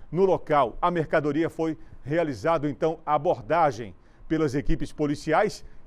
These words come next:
e procedido à busca pessoal. O suspeito de vinte e três anos falou que era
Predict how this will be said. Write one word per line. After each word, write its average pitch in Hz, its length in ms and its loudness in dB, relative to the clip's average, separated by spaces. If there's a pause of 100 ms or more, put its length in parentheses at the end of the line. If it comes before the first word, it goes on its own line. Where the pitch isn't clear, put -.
e 233 160 -4
procedido 185 840 0
à 160 60 4
busca 160 400 -2
pessoal. 139 500 -2
O 95 60 -12
suspeito 180 580 0
de 131 100 -2
vinte 147 260 -6
e - 40 -14
três 143 300 -2
anos 202 360 0 (260)
falou 160 360 2
que - 160 -4
era 160 240 0